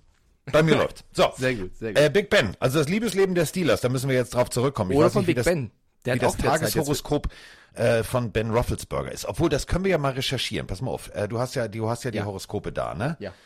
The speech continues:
Speaker 1: Ja,
Speaker 2: Wann hat der
Speaker 1: warte.
Speaker 2: Geburtstag, Diggi?
Speaker 1: Ja,
Speaker 2: Sag
Speaker 1: das
Speaker 2: mal.
Speaker 1: check ich ja gerade. Also, ich hab den jetzt nicht auf Kurzwahltaste, Diggi.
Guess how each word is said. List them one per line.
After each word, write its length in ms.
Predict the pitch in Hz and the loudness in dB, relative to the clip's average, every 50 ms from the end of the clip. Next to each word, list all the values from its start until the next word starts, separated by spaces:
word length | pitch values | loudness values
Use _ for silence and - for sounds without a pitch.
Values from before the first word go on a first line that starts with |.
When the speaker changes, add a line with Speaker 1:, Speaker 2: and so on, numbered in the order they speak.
| - _ _ _ _ _ _ _ _ _ _ | -20 _ _ _ _ _ _ _ _ _ _
Speaker 1:
Ja, 240 | - 92 87 78 65 | -8 -4 -2 -2 0
Speaker 2:
Wann 100 | - 139 | -2 -2
hat 80 | 156 151 | -2 -2
der 60 | 160 | -2
Speaker 1:
warte. 60 | 151 | -2
Speaker 2:
Geburtstag, 440 | 135 120 123 120 - - - 92 - | -2 -4 -4 -6 -6 -8 -10 -10 -10
Diggi? 140 | - 90 95 - - | -12 -16 -18 -20 -10
Speaker 1:
Ja, 60 | - | -6
Speaker 2:
Sag 100 | 107 113 | -4 -2
Speaker 1:
das 120 | 139 131 | -2 -2
Speaker 2:
mal. 60 | 98 - | -2 -2
Speaker 1:
check 200 | - 202 190 180 | -2 -2 0 0
ich 100 | 147 120 | 0 0
ja 100 | 110 95 | 0 0
gerade. 420 | 80 85 82 78 76 71 64 - | 2 2 2 2 2 -2 -4 -6
Also, 220 | - 92 95 104 | -10 -8 -8 -8
ich 200 | 95 82 95 82 | -8 -8 -6 -6
hab 100 | 101 101 | -8 -6
den 160 | - 113 110 110 | -6 -6 -4 -2
jetzt 160 | 107 - - | -4 -4 -2
nicht 120 | 127 143 | 0 0
auf 100 | 143 - - | 0 0 0
Kurzwahltaste, 680 | 151 165 - - 120 107 92 - 90 85 - - 85 | -2 -2 0 0 0 0 0 0 -6 -10 -8 -8 -8
Diggi. 260 | 71 76 69 67 - | -8 -8 -10 -10 -14